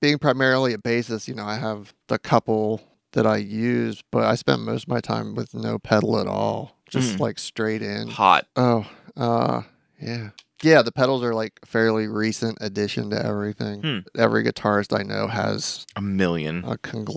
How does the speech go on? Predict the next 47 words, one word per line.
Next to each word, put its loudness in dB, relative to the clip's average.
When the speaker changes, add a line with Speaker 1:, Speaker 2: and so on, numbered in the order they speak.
Speaker 1:
conglomeration, -2
a -10
whole -6
thing. 0
Speaker 2:
It -8
looks 0
like -2
they're 0
playing -2
Dance -2
Dance -8
Revolution. -8
Speaker 1:
Yeah, -4
and 0
there's 0
a 6
whole 2
science 0
behind -4
it, -8
too. -2
The -4
chain -2
you -6
run -2
everything -2
through 0
and -4
how 4
one 0
affects -4
the -8
next -4
one -2
and -6
so -6
forth -4
and -10
so -2
on. 2
It's, -2
like, 4
a 4
whole 0
thing. 0
Speaker 2:
It's -8
so -4